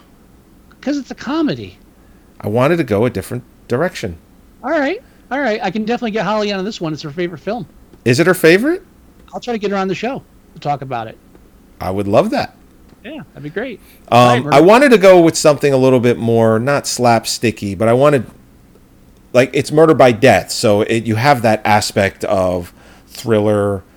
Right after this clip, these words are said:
Speaker 2: slash not horror, but it's in that kind of direction, but funny, you
Speaker 1: Mm-hmm.
Speaker 2: know? I just kinda wanted to encompass a, a few different things, go in a little bit of a different direction.
Speaker 1: I'm f-, I'm f-, I'm all game.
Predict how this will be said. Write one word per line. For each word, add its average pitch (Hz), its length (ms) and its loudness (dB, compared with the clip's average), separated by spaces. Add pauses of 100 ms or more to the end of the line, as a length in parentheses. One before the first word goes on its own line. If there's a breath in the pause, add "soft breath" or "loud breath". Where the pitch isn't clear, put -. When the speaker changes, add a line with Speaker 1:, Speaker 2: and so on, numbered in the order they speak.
(260 soft breath)
Speaker 2:
slash 98 600 -2
not 156 220 0
horror, 117 460 6
but 113 200 0
it's 117 160 -2
in 143 100 0
that 131 180 0
kind 123 180 -2
of 107 60 -2
direction, 113 440 -2
but 107 320 -2
funny, 98 720 -2 (600)
you 180 100 -4
Speaker 1:
Mm-hmm. 101 100 0
Speaker 2:
know? 117 280 -2 (500 soft breath)
I 139 120 -2
just 170 160 -6
kinda 160 240 2
wanted 139 400 0 (640)
to 151 140 -6
encompass 131 440 -6
a, 92 40 -6 (180)
a 101 140 -6
few 131 200 -6
different 107 300 -4
things, 82 260 -6
go 147 220 4
in 135 60 2
a 120 60 2
little 127 220 2
bit 110 160 4
of 98 80 -2
a 95 60 -2
different 92 300 -4
direction. 82 440 -8 (540)
Speaker 1:
I'm 170 140 -6
f-, - 160 -14
I'm 175 140 -6
f-, - 140 -12
I'm 170 220 -6
all 190 140 -6
game. 247 260 -10